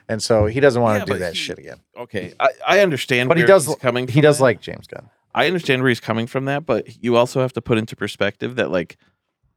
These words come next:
Speaker 2: nobody knew what they were doing prior to James Gunn coming in, so
Speaker 1: Uh-huh.
Speaker 2: whatever. I guess. Zack Snyder teases Snyderverse. Oh, I saw that
Speaker 1: Yes.
Speaker 2: when it came out, and I was like,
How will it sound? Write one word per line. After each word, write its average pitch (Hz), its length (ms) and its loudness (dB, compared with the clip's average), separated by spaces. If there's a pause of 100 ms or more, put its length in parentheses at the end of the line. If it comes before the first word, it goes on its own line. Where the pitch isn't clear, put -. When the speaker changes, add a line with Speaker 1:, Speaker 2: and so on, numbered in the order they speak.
(340)
Speaker 2:
nobody 127 340 2
knew 98 120 0
what 92 100 0
they 92 100 -2
were 95 140 -2
doing 92 340 -2
prior 87 380 0
to - 120 -10
James 92 360 -2
Gunn 87 240 -8
coming 87 320 -8
in, 85 280 -8
so 65 720 -4
Speaker 1:
Uh-huh. 156 360 4
Speaker 2:
whatever. 101 580 -4 (1400)
I 104 80 -6
guess. 98 560 -2 (680)
Zack 143 300 2
Snyder 156 520 0
teases 139 500 -2
Snyderverse. 139 800 0
Oh, 151 260 6
I 147 160 2
saw 123 440 2
that 117 480 0
Speaker 1:
Yes. 113 400 2
Speaker 2:
when 143 120 -4
it - 160 -2
came 120 220 -2
out, 110 220 0
and 117 100 -4
I 120 60 2
was 123 180 -2
like, 110 260 0